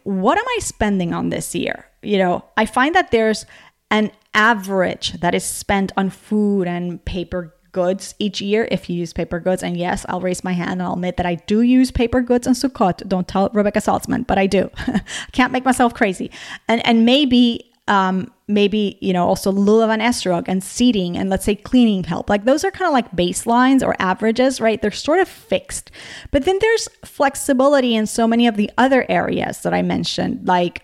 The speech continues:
are we throwing parties, like I said, on Chol Hamoed and buying alcohol? And are we hosting? Are we hosting every meal with guests or just a few of the meals? And if we are, then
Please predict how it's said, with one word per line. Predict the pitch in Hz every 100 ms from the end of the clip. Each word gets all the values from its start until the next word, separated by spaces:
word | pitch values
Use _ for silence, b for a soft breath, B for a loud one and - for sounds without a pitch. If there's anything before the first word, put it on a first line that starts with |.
| _
are | 202
we | 233 262
throwing | - 233 240 240
parties, | - 220 190 165 151 -
like | 175
I | -
said, | - 185 185
on | 196
Chol | - 214 220
Hamoed | 240 262 185 180
and | 185 185
buying | 180 190 226 -
alcohol? | 269 262 196 180 -
And | 185
are | 196
we | 202
hosting? | 196 302 302 - 208 185
Are | 185
we | 185
hosting | 196 226 233 247
every | - 277 330
meal | 311 285
with | 262 247
guests | 220 185 - -
or | 208
just | 190 208 - B B B
a | -
few | 240 - 349
of | 330
the | 247
meals? | 214 185 175 - - B B B
And | 214
if | 240 233
we | 240
are, | - 269 269 196
then | 196 202 196